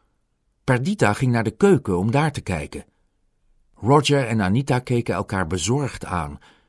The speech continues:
maar probeerden rustig te blijven. Pongo rende naar de zitkamer, waar Perdita al bijna in tranen uitbarstte.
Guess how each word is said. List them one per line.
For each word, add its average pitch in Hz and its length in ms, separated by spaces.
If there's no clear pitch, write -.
maar - 140
probeerden 101 600
rustig 113 440
te - 120
blijven. 67 480
Pongo 156 420
rende 139 460
naar 113 200
de 98 100
zitkamer, 95 960
waar 123 200
Perdita 139 560
al 98 320
bijna 156 440
in 196 220
tranen 143 420
uitbarstte. 107 720